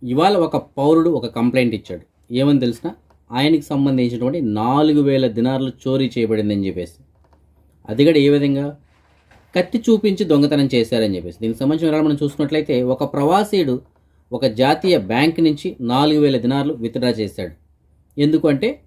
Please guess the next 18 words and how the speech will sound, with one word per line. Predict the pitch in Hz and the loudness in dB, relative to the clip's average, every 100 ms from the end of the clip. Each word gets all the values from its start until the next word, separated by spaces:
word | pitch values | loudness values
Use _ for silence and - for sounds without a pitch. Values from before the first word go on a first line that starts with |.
| _ _ | _ _
ఎంప్లాయీస్కి | 151 151 151 160 147 147 | -4 -2 0 -2 -2 -4
జీతాలు | 113 135 131 | -4 0 2
ఇవ్వడం | 120 113 | 2 0
కోసం, | 107 101 | -2 -4
ఆయన | 120 120 | -4 -2
దగ్గర | 120 | -2
పనిచేస్తున్న | 120 120 120 127 117 | -2 0 0 -2 -4
వాళ్ళ | 107 | -4
కోసం | 113 143 143 | -4 -6 -4
జీతాలు | 120 120 117 | -4 -2 -2
ఇవ్వడం | 107 104 | -2 -4
కోసం | 110 151 | -6 -4
నాలుగు | 117 110 110 | -2 0 0
వేల | 104 | 0
దినార్లు | 95 117 117 | -2 -4 -2
అయితే | 107 117 | -2 -4
కనుక | 143 | -8
తీసుకున్నాడు. | 110 101 - 101 113 | -10 -12 -10 -8 -8